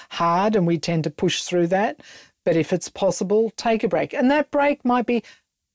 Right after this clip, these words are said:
a fag break, <laughs> right? It might be two minutes. It doesn't necessarily have to be a long break. It could be literally walking away and taking ten deep breaths when it's appropriate to do so. And scientifically,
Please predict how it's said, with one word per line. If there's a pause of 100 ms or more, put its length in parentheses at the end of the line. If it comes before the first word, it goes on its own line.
(120)
a
fag
break,
<laughs>
right?
It
might
be
two
minutes. (100)
It
doesn't
necessarily
have
to
be (360)
a
long
break.
It
could
be (100)
literally
walking
away (260)
and
taking
ten
deep
breaths
when
it's
appropriate
to
do
so. (640)
And
scientifically,